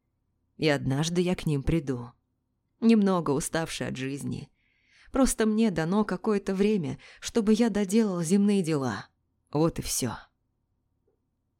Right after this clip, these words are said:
Послышался стук в дверь, а доктор дал знак остаться в палате. Он сам пошел открывать. «Простите», — произнес взволнованный женский голос.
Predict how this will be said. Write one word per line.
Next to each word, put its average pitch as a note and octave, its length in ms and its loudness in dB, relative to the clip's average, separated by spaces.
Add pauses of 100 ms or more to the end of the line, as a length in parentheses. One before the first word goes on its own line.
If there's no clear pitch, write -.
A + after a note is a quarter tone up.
(140)
Послышался F3+ 640 -4
стук E3+ 360 -6
в F#3+ 40 -12
дверь, F3 460 -6 (420)
а G3 120 0
доктор D#3+ 440 -2
дал E3 220 -2
знак F#3 360 -4
остаться F#3+ 480 -4
в - 80 -12
палате. E3 600 -8 (480)
Он G#3+ 160 4
сам G#3 280 0
пошел D#3 360 -4
открывать. C#3 720 -8 (1400)
«Простите», — G#3+ 560 2 (920)
произнес E3 520 0
взволнованный D#3+ 640 0
женский E3+ 400 -4
голос. E3 480 -6